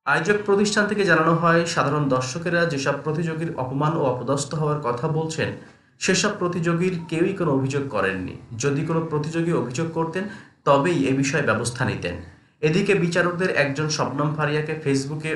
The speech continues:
ও মোবাইলে হুমকি দেয়া হচ্ছে। বিষয়টি নিয়ে তিনি পল্টন থানায় সাধারণ ডায়েরি করেছেন। তিনি বলেন,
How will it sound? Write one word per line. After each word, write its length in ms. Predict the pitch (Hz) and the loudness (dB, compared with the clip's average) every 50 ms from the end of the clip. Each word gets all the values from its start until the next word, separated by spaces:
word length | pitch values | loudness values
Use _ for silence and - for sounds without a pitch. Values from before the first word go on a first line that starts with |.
| - - | -4 -4
ও 80 | 120 | -4
মোবাইলে 480 | 117 120 127 123 127 131 127 131 135 131 | -4 -2 -2 0 2 2 2 4 2 0
হুমকি 420 | - - 135 139 147 147 147 147 | 0 0 0 0 -2 -2 -4 -4
দেয়া 260 | 131 110 104 95 87 95 104 | -2 0 0 0 0 -2 -6
হচ্ছে। 420 | 101 101 - - 117 98 85 - - - - - _ _ _ - | -8 -8 -4 -2 -2 -2 -2 -4 -10 -16 -20 -20 _ _ _ -4
বিষয়টি 520 | 123 147 156 156 180 180 180 180 185 175 | 0 2 2 2 2 0 0 0 -2 -2
নিয়ে 220 | 160 151 151 151 151 | 0 0 0 0 -2
তিনি 200 | 151 151 156 151 139 | -2 -4 -4 -2 0
পল্টন 380 | 135 127 127 123 131 156 160 160 | 2 2 2 2 0 -2 -4 -2
থানায় 240 | 160 156 147 147 | 0 0 0 0
সাধারণ 480 | 147 - - 135 127 139 143 143 135 131 | 0 2 0 0 0 2 0 0 2 2
ডায়েরি 340 | 123 113 117 120 - 135 135 | 4 2 2 2 -2 -4 -4
করেছেন। 420 | 120 101 98 101 - 127 113 95 - - - - - - _ _ _ _ _ _ | -2 -2 -2 -2 0 0 0 -2 -2 -6 -12 -18 -20 -20 _ _ _ _ _ _
তিনি 180 | 190 202 208 | 2 4 4
বলেন, 320 | 214 - 196 190 196 185 | 6 6 6 6 6 4